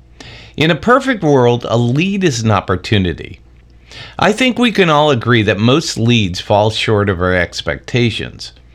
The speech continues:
Most of us entertain leads with our time and attention, only to find out that the lead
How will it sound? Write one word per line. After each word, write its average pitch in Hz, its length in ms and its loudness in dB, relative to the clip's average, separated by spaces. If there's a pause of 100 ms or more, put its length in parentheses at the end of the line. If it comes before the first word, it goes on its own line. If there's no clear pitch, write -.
(240)
Most 151 540 2
of 95 140 2
us 92 240 0
entertain 139 600 2
leads 90 400 -2
with 104 200 2
our 131 100 2
time 90 400 0
and 113 140 2
attention, 143 520 -2 (420)
only 233 360 2
to 208 120 4
find 180 380 0
out 165 400 0 (480)
that 110 280 0
the 104 120 2
lead 110 800 0